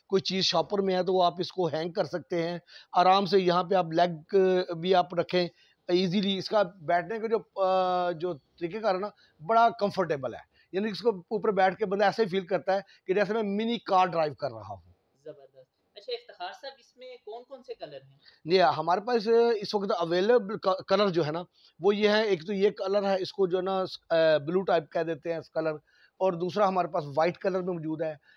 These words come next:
Speaker 1: ग्रे कलर मौजूद है, इसमें रेड कलर मौजूद है,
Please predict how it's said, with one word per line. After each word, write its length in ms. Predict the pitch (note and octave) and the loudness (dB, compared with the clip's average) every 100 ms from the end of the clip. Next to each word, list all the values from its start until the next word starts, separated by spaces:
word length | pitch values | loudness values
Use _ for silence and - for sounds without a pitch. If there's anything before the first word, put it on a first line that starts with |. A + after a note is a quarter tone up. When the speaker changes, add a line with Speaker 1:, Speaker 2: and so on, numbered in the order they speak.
| _ | _
Speaker 1:
ग्रे 360 | C#3 B2+ F#3 A3 | -16 -2 4 4
कलर 260 | F#3+ G3+ G3 | 4 0 0
मौजूद 380 | F#3 E3 E3+ | -2 -4 -6
है, 180 | E3 D#3+ | -4 -4
इसमें 520 | D3+ _ _ - F3+ | -4 _ _ -8 -2
रेड 360 | E3+ C#3 G3 G#3 | -2 0 0 0
कलर 220 | A3 G#3+ G3+ | -2 -2 -2
मौजूद 400 | F#3 D#3+ E3 D#3+ | -2 -2 -2 0
है, 220 | D#3+ | 0